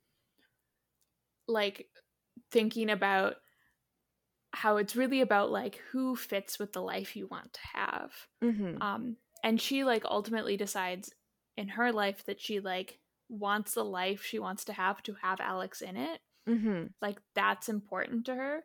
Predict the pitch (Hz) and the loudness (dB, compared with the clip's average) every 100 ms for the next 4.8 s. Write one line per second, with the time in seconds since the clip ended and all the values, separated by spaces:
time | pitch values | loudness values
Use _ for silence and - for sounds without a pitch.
0 | - 214 202 190 202 185 208 208 - - | -2 -2 0 0 -2 -2 -2 -2 -4 -18
1 | _ _ _ _ _ 214 226 202 202 233 | _ _ _ _ _ 0 2 2 2 0
2 | 220 226 220 208 190 185 180 - 202 202 | -2 -2 -2 -2 -2 -4 -6 -6 -8 -8
3 | 208 196 - - - - - - - - | -8 -8 -8 -8 -8 -8 -6 -8 -10 -12
4 | - - - - - - - - | -10 -10 -10 -8 -8 -8 -12 -20